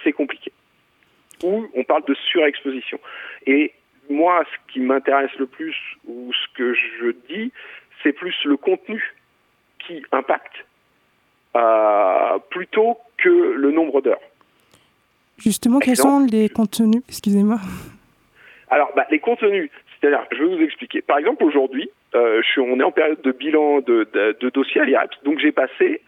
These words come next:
Speaker 1: euh, quasiment une journée sur les écrans. Alors, est-ce que ça a un impact sur ma santé ? Oui, parce que j'ai pas eu de, euh, j'étais pas en mouvement, donc j'ai eu une activité sédentaire. En revanche,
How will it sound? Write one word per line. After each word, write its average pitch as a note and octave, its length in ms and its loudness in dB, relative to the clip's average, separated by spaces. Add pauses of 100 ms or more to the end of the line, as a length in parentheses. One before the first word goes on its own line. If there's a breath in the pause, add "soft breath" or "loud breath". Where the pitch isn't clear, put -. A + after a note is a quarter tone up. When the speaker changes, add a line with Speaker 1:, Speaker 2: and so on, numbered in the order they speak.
Speaker 1:
euh, A#2+ 140 2
quasiment D#3 500 -2 (100)
une A3 180 -2
journée F3 500 0 (380)
sur F3 120 4
les D#3+ 200 2
écrans. - 260 -2 (600 loud breath)
Alors, C3+ 240 2
est-ce F3 140 0
que G3 120 -2
ça F#3 120 0
a D#3+ 40 0
un D3 80 -2
impact C#3+ 300 -2
sur B2 160 0
ma G#2 140 0
santé ? - 360 -2 (200)
Oui, F3 220 -6 (140)
parce - 160 -4
que A#2+ 140 -6
j'ai A2+ 100 -4
pas C#3 140 0
eu B2 160 -6
de, A2+ 200 2 (100)
euh, G2 720 0
j'étais - 240 -6
pas C#3 80 0
en A#2 100 -4
mouvement, A#2+ 520 -4 (100)
donc F#3 400 -2
j'ai - 160 -2
eu B2 120 0
une D#3+ 120 -2
activité A#2 520 -6 (180)
sédentaire. - 560 -4 (560 loud breath)
En D3+ 100 4
revanche, E3 640 0